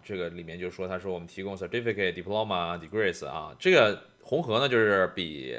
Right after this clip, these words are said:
呃，M I T T就是相对于来讲还是稍微的就是好一点儿。然后它提供的这个课程也多，你看它有一百个，呃，全职的这个 program，就是这个专业。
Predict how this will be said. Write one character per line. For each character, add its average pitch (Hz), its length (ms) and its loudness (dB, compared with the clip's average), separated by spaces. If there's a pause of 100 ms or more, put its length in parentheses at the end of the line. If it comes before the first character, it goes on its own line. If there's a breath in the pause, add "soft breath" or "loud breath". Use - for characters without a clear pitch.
呃 85 200 -6
，M 101 180 -4
I 139 60 0
T 139 140 -6
T 120 180 -6
就 92 80 -4
是 87 180 -6
相 123 300 -6
对 101 220 0
于 85 100 -4
来 87 240 -2
讲 76 400 -10
还 95 140 -8
是 98 120 -10
稍 113 180 2
微 107 140 4
的 98 240 2
就 87 120 -10
是 85 120 -12
好 80 220 -6
一 123 60 0
点 123 100 4
儿。 - 80 -10 (460 loud breath)
然 92 100 -2
后 98 60 0
它 113 160 -2
提 104 180 -6
供 110 140 -6
的 95 100 -2
这 90 140 -6
个 85 240 -2
课 104 220 -8
程 104 100 -6
也 82 100 -2
多， 95 220 -2
你 85 60 -10
看 87 100 -8
它 104 100 -4
有 92 80 2
一 95 160 -6
百 82 300 -4 (100)
个， 78 240 -4 (420 loud breath)
呃， 82 300 -2
全 92 240 -8
职 90 140 -6
的 85 80 -4
这 82 160 -4
个 62 340 -8
program， 87 440 -4
就 82 100 -16
是 78 140 -12
这 82 80 -12
个 80 80 -10
专 92 200 -6
业。 85 160 -6